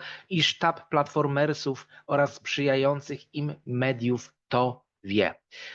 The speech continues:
To będzie drugi temat. O kampanii Karola Nawrockiego, o jego wizycie w U S A, o tym, że Donald Trump spotkał się po raz pierwszy w historii, słuchajcie, z kandydatem. I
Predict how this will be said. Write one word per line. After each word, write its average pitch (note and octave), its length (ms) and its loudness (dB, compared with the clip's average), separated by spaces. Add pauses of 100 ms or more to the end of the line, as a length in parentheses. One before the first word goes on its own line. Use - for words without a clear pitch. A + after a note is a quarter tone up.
(140)
To D#3+ 100 2
będzie D#3+ 280 2
drugi D3 280 2
temat. - 420 -6 (140)
O D3+ 120 4
kampanii C3 500 0
Karola C#3 360 4
Nawrockiego, E3 600 0
o C#3+ 100 0
jego D3 340 2
wizycie B2 480 -2
w A#2+ 100 -4
U C#3 80 4
S C#3+ 200 0
A, D#3+ 160 2 (420)
o E3+ 220 6
tym, - 420 -6 (320)
że C3+ 460 0 (800)
Donald G3+ 400 2
Trump E2+ 360 0 (540)
spotkał - 560 0
się D#3 140 0
po F#3+ 120 4
raz F#3+ 160 2
pierwszy B3+ 440 -2
w - 60 -12
historii, B2+ 520 -2
słuchajcie, - 480 -10 (1120)
z - 120 -16
kandydatem. G#3+ 720 0 (840)
I - 200 -4